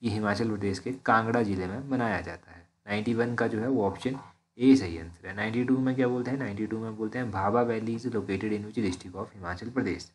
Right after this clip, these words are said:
भाभा घाटी कहाँ पर स्थित है? भाभा घाटी हिमाचल प्रदेश के किन्नौर जिले में स्थित है। ऑप्शन ए सही answer होगा। आगे बोलते हैं, भुंडा festival is celebrated in which district of हिमाचल प्रदेश? तो भुंडा त्यौहार हिमाचल प्रदेश में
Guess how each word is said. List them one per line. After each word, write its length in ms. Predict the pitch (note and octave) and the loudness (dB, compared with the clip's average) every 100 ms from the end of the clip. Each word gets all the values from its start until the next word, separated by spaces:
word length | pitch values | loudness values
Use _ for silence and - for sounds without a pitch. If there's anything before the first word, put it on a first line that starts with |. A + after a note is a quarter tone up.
| _ _ _ _ - | _ _ _ _ -12
भाभा 380 | G#2 G2+ A2+ B2 | -2 4 6 4
घाटी 360 | A#2 A2+ C3+ | 2 2 2
कहाँ 240 | B2 G2+ G#2+ | 2 0 -2
पर 140 | A#2 | -4
स्थित 280 | - A2 - | -4 -6 -6
है? 160 | C3+ - _ _ - | -10 -12 _ _ -4
भाभा 280 | G2+ A#2 B2+ | 2 4 4
घाटी 300 | D#3 - C3+ | 4 4 2
हिमाचल 400 | A2+ F#2+ F#2+ A#2 | 2 -4 -4 -2
प्रदेश 300 | G#2+ G2 F#2 | -2 -2 -2
के 120 | G#2+ | -4
किन्नौर 680 | C3 - - G#2+ G2+ A2+ A2+ | -8 -12 -6 -4 0 2 2
जिले 280 | F#2+ F2 E2+ | 0 -4 -4
में 140 | A2 | -6
स्थित 200 | - F2+ | -10 -14
है। 180 | - _ _ | -18 _ _
ऑप्शन 360 | G2 G2 - A2 | -18 -14 -8 -4
ए 140 | G#2+ | -4
सही 280 | C3+ A2+ F2+ | -4 -4 -4
answer 300 | E2 - F2+ | -6 -14 -18
होगा। 260 | E2+ F2+ G2 _ _ _ _ | -16 -16 -18 _ _ _ _
आगे 180 | A2+ A#2 | -4 2
बोलते 200 | B2+ B2+ | 4 4
हैं, 180 | C#3 C3 | 2 0
भुंडा 340 | A2 A2+ C3 | -2 2 4
festival 400 | C3 A#2 - A#2+ | 6 4 0 0
is 140 | B2+ C3+ | 2 2
celebrated 540 | - G#2 G2+ G2+ A2+ | 0 0 2 2 0
in 100 | A2+ | -4
which 180 | A2+ A2 | -4 -4
district 360 | G2+ F#2 G2 F#2 | -4 -4 -6 -6
of 120 | A2+ - | -6 -8
हिमाचल 340 | G#2 F#2+ F2 - | -8 -6 -6 -4
प्रदेश? 380 | C3+ G#2+ E2+ - | 0 0 0 -8
तो 80 | F#2+ | -10
भुंडा 360 | G2 A2 A#2 | -8 -2 -2
त्यौहार 300 | A#2+ A2 A#2+ | 0 0 -2
हिमाचल 540 | D#3+ - G#2+ G2+ G2+ A2 | -4 -10 -6 -4 -2 -4
प्रदेश 300 | G2+ F#2 F#2+ | -2 -4 -6
में 120 | B2+ | -14